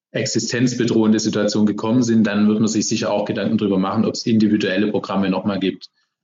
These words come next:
Mir wäre es natürlich am liebsten, wenn es gar nicht nötig wäre für die Logistikwirtschaft. Das ist aus meiner Sicht jetzt noch nicht abzusehen. Ich denke mal, dass, ähm, viele schon die Chance haben, wirklich gut durch diese Krise zu kommen. Sollten wir sehen,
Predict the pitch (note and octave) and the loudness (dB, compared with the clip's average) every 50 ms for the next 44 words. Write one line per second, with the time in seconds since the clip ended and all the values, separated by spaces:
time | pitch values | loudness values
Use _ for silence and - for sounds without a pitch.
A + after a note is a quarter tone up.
0 | _ _ - A#2 A#2+ A#2+ C3 C3+ C3 B2+ A#2+ B2 C3 B2 A#2+ A#2 A2 A2+ B2+ B2 | _ _ -4 -2 -2 0 -2 -2 -2 -2 0 0 0 0 0 0 0 2 2 2
1 | A#2+ - B2+ A#2+ A2+ A2+ G#2+ - - G#2 G#2+ G#2+ G#2 G#2+ A2+ A2+ B2 C3+ - D3+ | 0 0 0 0 2 0 0 0 -2 -2 -2 -2 0 0 0 0 0 0 0 2
2 | D3+ C3+ C3+ C3+ C#3 C#3+ D3+ D3+ D3+ - _ _ - B2+ B2 B2 A#2+ A#2 A2+ A#2+ | 2 0 0 0 -2 -2 -4 -4 -6 -8 _ _ -2 -2 0 0 0 0 0 0
3 | B2 A#2+ - C#3+ - A#2+ C3 B2+ C3 - D3 D3 C#3+ C#3+ C#3+ - _ _ _ _ | 0 -2 0 0 0 0 0 0 -2 -2 -4 -4 -4 -6 -8 -12 _ _ _ _
4 | _ _ - - - G#2 - B2 A2+ A2 A#2 A#2+ A2 A2+ A2+ A2+ A#2+ A#2+ A#2 - | _ _ -8 -4 -4 -4 -2 -2 -2 -2 -2 -2 -2 -2 -2 -2 0 0 0 0
5 | A#2+ A2 A2 C3 C#3 C3 - - D3 D3 - - - C#3 - C3 C#3 C#3 C#3 C3 | 0 0 0 0 0 -2 -2 -4 -6 -6 -4 -4 -4 -4 -2 0 0 2 2 2
6 | A#2 G#2+ - - - _ _ _ - A2+ A2 A2+ A2+ A2 A2 G#2+ G#2 G#2 - - | 2 0 -2 -4 -10 _ _ _ -4 0 2 2 2 2 2 0 -2 -2 -4 -6
7 | - - _ _ _ _ _ _ _ _ _ - G#2+ G#2+ A2 G#2+ G#2+ G#2 - - | -8 -12 _ _ _ _ _ _ _ _ _ -8 -2 0 2 2 2 0 -2 -2
8 | B2+ C3 C3+ C#3 C#3 A#2+ - - A#2+ B2 B2 A#2 G#2+ - - A#2 A#2 A#2+ A#2 A#2 | 0 2 2 2 0 0 -2 -2 -2 0 0 0 0 0 -2 -2 -2 -2 -2 0
9 | A2+ A2 A2 A2+ A2+ - - - B2+ B2+ B2 C#3 A#2+ A#2 A#2 B2 A2+ A2+ B2 A#2+ | 0 2 2 2 2 0 0 0 0 2 2 2 2 0 0 0 0 0 0 0
10 | A#2 A#2+ A#2 A2+ - A2 A2 - A2 - - A2 G#2+ G#2+ G#2 - - G#2+ G#2+ G#2+ | 0 0 0 0 -2 -2 -4 -6 -6 -4 0 2 4 4 4 2 0 -2 0 0
11 | A2+ A2 G#2+ G#2+ - A2 G#2+ A2 A2+ A2+ A2+ A2+ | 2 0 0 0 -2 -2 0 2 2 2 0 -2